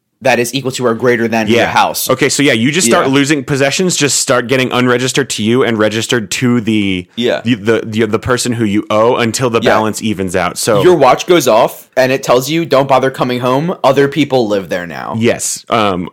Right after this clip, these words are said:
Speaker 2: it, down to, like, the individual Lego pieces in your children's toys. Like,
Speaker 1: Yeah.
Speaker 2: each piece is twelve cents.
Speaker 1: It's like, you get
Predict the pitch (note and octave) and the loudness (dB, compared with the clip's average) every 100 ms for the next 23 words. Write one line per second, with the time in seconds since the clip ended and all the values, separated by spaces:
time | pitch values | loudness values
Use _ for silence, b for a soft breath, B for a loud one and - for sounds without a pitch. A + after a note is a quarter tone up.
0 | - - B2+ - A2+ B2 C3 D3+ E3 C#3+ | -6 -2 -2 -4 -2 0 2 0 0 0
1 | A#2 G#2+ A#2 B2+ B2+ B2 B2+ B2+ A#2+ A2+ | -2 -2 -2 0 0 -2 -2 0 2 2
2 | G2+ F#2+ F#2 F2 _ _ - A2+ A2 A2 | 0 -4 -14 -16 _ _ -2 2 2 2
3 | G#2+ A2 F#2 - F#2 F#2 F#2 F2 - G#2 | 0 -2 -6 -4 -4 -2 -4 -4 -2 -2
4 | F#2 F#2 E2+ - - F2+ D#2 - - F#2+ | 0 -2 -4 -8 -4 -2 -2 -8 -4 -2
5 | F2+ G#2+ B2 C3 - - - A#2 F#2 - | -2 0 0 0 -4 -8 -4 -4 -4 -4
6 | G2 F2+ - G3 G#3 F#2+ - F#2 D2+ - | -6 -8 -6 -2 0 -2 -6 -6 -8 -14
7 | - - b b A#2 A2+ B2 D3+ D3+ C#3 | -20 -20 b b -2 -2 -2 2 4 2
8 | - | 0